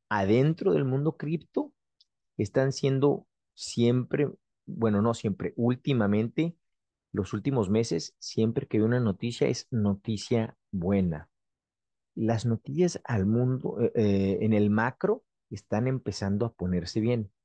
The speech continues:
Yo no analizo tanto el macro. Ah, hubo un tiempo en el que estaba yo muy metido en analizar el S P porque estaba muy correlacionado con lo que pasaba con Bitcoin.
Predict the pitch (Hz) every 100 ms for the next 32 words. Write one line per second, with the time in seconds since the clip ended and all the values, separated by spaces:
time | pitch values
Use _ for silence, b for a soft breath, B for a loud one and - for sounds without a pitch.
0 | _ _ _ 123 151 147 127 107 101 107
1 | 135 - 95 202 123 123 101 101 - -
2 | - _ 95 92 92 98 120 107 113 104
3 | 117 95 - - 98 95 98 87 92 95
4 | - _ _ _ _ _ _ _ _ 101
5 | 98 113 131 131 104 90 104 110 113 95
6 | 87 87 87 104 98 101 95 104 85 107
7 | 131 - 101 - - 110 113 110 101 120
8 | - 131 110 101 92 87 87 95 104 -
9 | 90 85 - 90 95 92 - 85 98 101
10 | 135 143 147